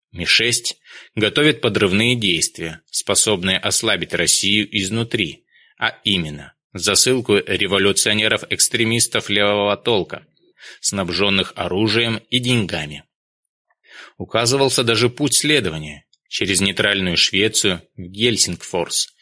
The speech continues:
в слишком уж автономное финское княжество России, оттуда в Санкт-Петербург.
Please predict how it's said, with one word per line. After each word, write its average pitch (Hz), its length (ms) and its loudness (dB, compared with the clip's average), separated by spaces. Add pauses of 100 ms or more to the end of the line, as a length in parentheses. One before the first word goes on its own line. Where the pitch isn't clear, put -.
(300)
в - 80 -10
слишком 123 580 2
уж 110 240 0
автономное 101 760 0
финское 95 480 0
княжество 87 640 -2
России, 92 540 0 (100)
оттуда 113 800 -2
в - 80 -6
Санкт-Петербург. 107 920 -2